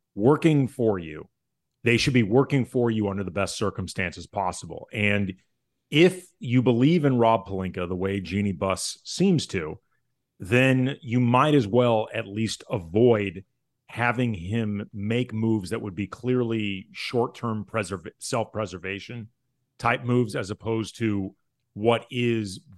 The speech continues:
best for this organization long and short term.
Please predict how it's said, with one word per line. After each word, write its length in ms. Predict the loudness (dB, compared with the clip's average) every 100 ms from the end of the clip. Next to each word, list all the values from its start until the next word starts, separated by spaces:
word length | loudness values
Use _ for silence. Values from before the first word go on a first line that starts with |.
| -4
best 320 | -2 -2 -6
for 240 | -4 -2
this 180 | -2 -4
organization 1000 | -4 -4 -6 -4 -4 -4 -6 -8 -8 -4
long 400 | 0 2 0 -4
and 420 | -8 -6 -6 -8
short 380 | -8 -6 -6 -6
term. 380 | -8 -6 -6